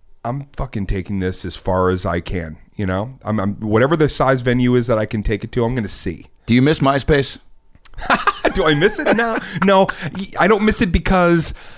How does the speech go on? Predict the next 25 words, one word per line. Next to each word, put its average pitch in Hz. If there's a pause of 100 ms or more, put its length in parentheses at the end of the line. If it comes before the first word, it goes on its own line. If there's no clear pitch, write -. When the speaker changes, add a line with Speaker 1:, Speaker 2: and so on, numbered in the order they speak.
(140)
Speaker 1:
I, 190
um, 147
I 143
feel 170
like 156
the 139
old, 135
uh, 113
bull 127
on 120
the 107
hill 113
now, 127
where 113
I 107
can 110
look 113
down 107
and, 101
and 107
tell 107
the 101
young 101
bull, 110
like, 98